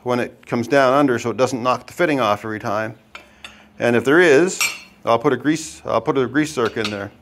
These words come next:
'Cause I don't know why they didn't have a way to grease them anyway.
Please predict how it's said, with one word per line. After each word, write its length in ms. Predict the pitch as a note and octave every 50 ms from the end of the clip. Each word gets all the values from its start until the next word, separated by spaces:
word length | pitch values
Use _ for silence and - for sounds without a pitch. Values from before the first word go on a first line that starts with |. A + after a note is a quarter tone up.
| _ _ _ _ _ _ _ _ _ _ _ _ _ _ - _ _ _ _ - - - - - - - - _ _ _ _
'Cause 140 | - B2 B2
I 160 | C#3+ C3 C#3+
don't 120 | D#3 E3 D3+
know 60 | D3+
why 120 | C#3+ C#3+ C#3
they 100 | C3+ C3
didn't 200 | C3+ D#3 C3+ C3
have 200 | C3 D3 D3 C3+
a 60 | C3
way 140 | C3+ C#3+ C#3
to 60 | C3
grease 240 | G#2+ C#3+ D3+ C#3+ C#3+
them 120 | C#3 C3+
anyway. 400 | D3 E3 E3+ C#3+ A#2+ G#2+ G#2 G2+